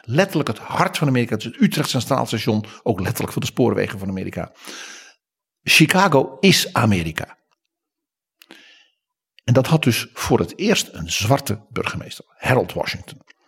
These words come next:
En die veroverde van onderop, hè, dus van onderop georganiseerd, dat was natuurlijk voor de jonge Obama heel inspirerend als buurtwerker, de machine. Iedere Amerikaan weet wat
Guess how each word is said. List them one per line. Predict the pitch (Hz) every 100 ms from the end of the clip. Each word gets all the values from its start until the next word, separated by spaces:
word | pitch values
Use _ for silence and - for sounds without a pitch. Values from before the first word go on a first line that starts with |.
| - -
En | - 110
die | -
veroverde | 208 - 220 240 180 - 117 -
van | - 92 -
onderop, | - 226 254 190 175 - - -
hè, | - -
dus | - -
van | 110
onderop | - 220 220 -
georganiseerd, | 131 113 98 107 160 -
dat | 85 -
was |
natuurlijk | - 117
voor | - 107
de |
jonge | 117 151
Obama | - 104 110 87 87
heel | 85 127 131 87 -
inspirerend | 131 - 110 101 139 220
als | - - - - _
buurtwerker, | - 147 120 110 113 - 151 - - - - - - - -
de | - 117
machine. | 135 120 - 120 92 76 - _ _ _ _ _
Iedere | 226 233 180
Amerikaan | 147 139 127 127 113
weet | 113 110
wat | 104 -